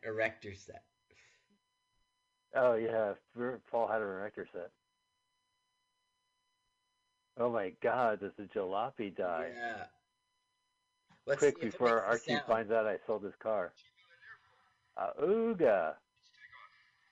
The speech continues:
Speaker 2: Putta, putta, putta, putta, putta.
Speaker 1: Oh, we didn't hear the pops 'cause it was already on.
Speaker 2: The steering wheel is not even at an angle. It's, like, flat out.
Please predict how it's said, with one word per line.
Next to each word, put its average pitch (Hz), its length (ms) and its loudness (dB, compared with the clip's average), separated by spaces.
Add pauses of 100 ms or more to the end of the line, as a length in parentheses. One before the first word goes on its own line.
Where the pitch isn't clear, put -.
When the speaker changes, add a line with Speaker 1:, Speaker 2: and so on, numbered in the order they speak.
(460)
Speaker 2:
Putta, 170 200 8
putta, 151 220 4
putta, 156 260 4
putta, 151 240 4
putta. 147 340 0 (1120)
Speaker 1:
Oh, 143 320 2
we 135 160 -2
didn't 147 220 -4
hear 147 180 2
the 131 100 -2
pops 139 500 -2
'cause 117 200 -8
it 123 80 -6
was 113 160 -6
already 120 420 0
on. 110 300 -4 (1900)
Speaker 2:
The 135 100 -4 (100)
steering 185 280 -2
wheel 117 200 4
is 98 120 -4
not 117 160 -2
even 110 280 -6
at 98 140 -4
an 90 80 -6 (100)
angle. 101 400 -6
It's, 76 120 -12
like, 92 140 -14 (140)
flat 104 280 -6
out. 107 280 -6